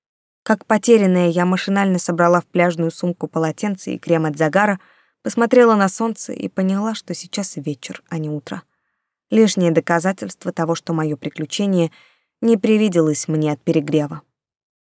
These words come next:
Странно было идти мимо солнечного побережья, мимо завлекательно сверкающих бассейнами отелей, мимо бутиков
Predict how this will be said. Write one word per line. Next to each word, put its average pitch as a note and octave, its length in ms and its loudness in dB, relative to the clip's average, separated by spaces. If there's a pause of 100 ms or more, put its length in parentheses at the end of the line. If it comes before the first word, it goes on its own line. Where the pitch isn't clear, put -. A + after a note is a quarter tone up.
(120)
Странно G3+ 440 0
было D#3 380 -6
идти - 280 -6
мимо D3+ 260 -2
солнечного D#3+ 640 -2
побережья, E3 600 -2 (340)
мимо D#3+ 280 -2
завлекательно D3+ 720 -2
сверкающих D#3+ 760 -2
бассейнами D3+ 640 -4
отелей, E3 560 -2 (380)
мимо F3+ 300 4
бутиков D#3+ 680 -6